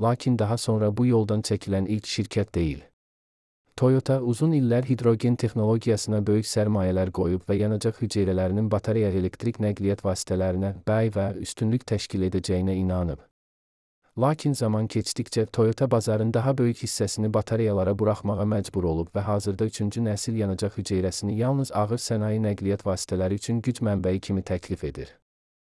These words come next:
Hidrogen texnologiyası uzun müddət neft və qaz sənayesi, avtomobil sektoru və enerji ehtiyatları olmayan bəzi ölkələr üçün bir ümid mənbəyi olub.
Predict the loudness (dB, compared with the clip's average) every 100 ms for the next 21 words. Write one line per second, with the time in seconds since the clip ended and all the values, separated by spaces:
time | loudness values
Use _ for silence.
0 | _ _ _ _ 2 6 4 4 2 2
1 | 0 2 2 2 2 0 0 0 0 2
2 | 2 2 2 0 0 -2 0 0 2 0
3 | 0 0 0 0 -2 -4 -4 -4 0 0
4 | 2 0 0 -4 0 0 2 2 2 2
5 | 2 0 -2 0 -4 -2 0 2 2 2
6 | 0 2 0 2 0 0 0 0 0 0
7 | -2 0 0 2 0 2 0 2 0 -2
8 | -4 -8